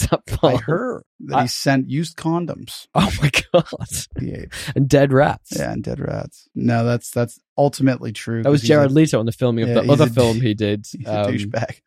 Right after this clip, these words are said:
Speaker 1: Screwing of the Planet of the Apes. Uh, <laughs> okay, finally. In the original ending, the apes return to their forest home, pursued by a military tank.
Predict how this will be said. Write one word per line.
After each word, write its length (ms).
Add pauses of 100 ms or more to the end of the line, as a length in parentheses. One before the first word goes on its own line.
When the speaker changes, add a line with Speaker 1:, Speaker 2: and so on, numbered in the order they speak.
(120)
Speaker 1:
Screwing 400
of 80
the 80
Planet 300
of 60
the 120
Apes. 480
Uh, 520
<laughs> 80
okay, 300
finally. 960 (600)
In 220
the 120
original 380
ending, 640
the 180
apes 460
return 720
to 80
their 160 (160)
forest 480
home, 340 (560)
pursued 880 (100)
by 160
a 60
military 920 (120)
tank. 580